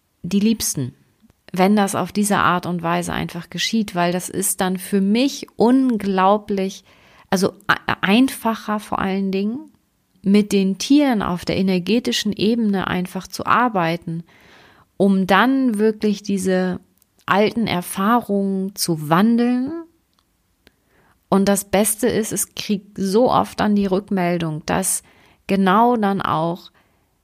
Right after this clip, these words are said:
die Menschen merken, hey, ich komme jetzt in meiner Arbeit, im Reiten oder eben in der Bodenarbeit viel weiter und näher. Und deswegen sage ich auch,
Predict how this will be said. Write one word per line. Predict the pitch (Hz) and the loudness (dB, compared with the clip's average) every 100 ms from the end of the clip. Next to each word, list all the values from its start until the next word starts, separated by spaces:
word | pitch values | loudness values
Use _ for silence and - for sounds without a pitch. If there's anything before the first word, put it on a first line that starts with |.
| _ _ _ _ _ _ | _ _ _ _ _ _
die | 196 | 0
Menschen | 196 190 226 - 226 | 2 2 0 -2 0
merken, | 190 - 202 | 0 0 -2
hey, | 208 240 | -2 -2
ich | - - | -6 -4
komme | 226 240 226 | -2 0 2
jetzt | 214 247 - | 2 0 -4
in | - 196 | -4 -2
meiner | 185 190 | -2 0
Arbeit, | - 226 214 170 | 2 2 2 -2
im | - 170 | -2 -2
Reiten | 156 185 233 180 | 2 0 0 -2
oder | - 180 - | -4 -2 0
eben | 214 240 | 0 0
in | 220 190 | 0 -2
der | 190 170 | 0 0
Bodenarbeit | 170 226 294 285 - 185 165 165 156 - _ - - _ | 0 0 2 0 -2 -4 -4 -6 -6 -8 _ -20 -20 _
viel | _ - - 247 254 233 180 165 | _ -16 0 4 4 4 0 0
weiter | 175 202 220 - 202 185 185 _ _ _ _ _ _ _ | 2 2 -2 -4 -4 -4 -8 _ _ _ _ _ _ _
und | 175 165 | 0 2
näher. | 196 247 190 147 | 4 4 2 0
Und | - 165 - | -4 -4 0
deswegen | 220 254 - 214 202 190 | 2 2 0 -2 0 -2
sage | 185 175 190 | -2 -4 -6
ich | - | -6
auch, | 175 165 170 - | -4 -2 -4 -10